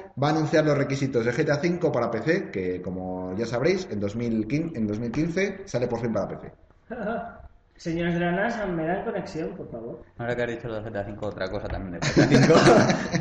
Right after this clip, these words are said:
Speaker 1: <laughs>
Speaker 3: Ha salido un juego japonés, o va a salir, que es como el G T A cinco en lo que es el, el mundo este,
Speaker 2: Sí.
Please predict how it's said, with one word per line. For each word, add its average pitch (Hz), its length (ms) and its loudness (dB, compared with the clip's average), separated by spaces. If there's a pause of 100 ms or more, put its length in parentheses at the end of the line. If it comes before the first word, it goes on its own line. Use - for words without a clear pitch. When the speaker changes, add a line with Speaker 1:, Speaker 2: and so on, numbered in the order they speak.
Speaker 1:
<laughs> - 100 -14
Speaker 3:
Ha 127 100 0
salido 139 440 2
un 127 240 -2
juego 113 520 0
japonés, 110 520 -4 (180)
o 95 80 -8
va 98 120 0
a - 20 -2
salir, - 460 -4 (480)
que 120 80 -4
es 117 80 -4
como 107 240 -4
el 98 60 -4
G 113 140 -6
T 120 80 0
A 113 80 0
cinco 127 280 -4
en 92 120 -4
lo 87 120 -6
que 101 360 -4
es 98 160 -10
el, 90 600 -6
el 85 200 -10
mundo 107 400 -4
este, 113 440 -10 (160)
Speaker 2:
Sí. 156 160 -6